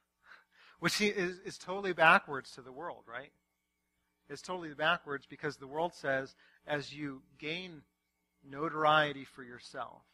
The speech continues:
as you gain a reputation, as you gain status, as you gain the favor of people, you are blessed. And that's true in the world. Jesus says those who are,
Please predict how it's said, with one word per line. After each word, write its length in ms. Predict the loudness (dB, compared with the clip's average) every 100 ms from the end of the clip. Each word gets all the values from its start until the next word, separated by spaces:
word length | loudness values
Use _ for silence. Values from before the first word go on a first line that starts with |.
| _ _ _ _ _ _ _ _ -18
as 120 | -18
you 100 | -18
gain 320 | -10 -8 -8 -10 -18 -16
a 60 |
reputation, 800 | -6 -4 -4 -14 -14 -14 -12 -16 -20 _ _
as 160 | -18 -18
you 100 | -20 -16
gain 300 | -14 -14 -16
status, 840 | -12 -4 -2 -2 -4 -14 -20 -20 _ _ _ -20
as 120 | -18
you 80 | -18
gain 340 | -16 -16 -16 -20 _ _ _
the 60 | -20
favor 600 | -6 -2 0 -2 -6 -18
of 180 | -20 _
people, 560 | -20 -20 -20 -20 -20 _ _ _ _ _
you 160 | -10 -10
are 120 | -10
blessed. 500 | -6 -6 -8 -20 _ _ _ _ _ _ _ _ _ _ _ _ _ _ _ _ -14
And 80 |
that's 180 | -12 -10
true 300 | -8 -2 0
in 100 | 0
the 80 | -2
world. 380 | -4 -4 -4 -16 _ _ _ _ _ _ _ _ _ _ -10
Jesus 280 | -6 -4 -4
says 280 | -6 -8 -2
those 320 | 0 0 -2
who 140 | -4
are, 220 | -2 -2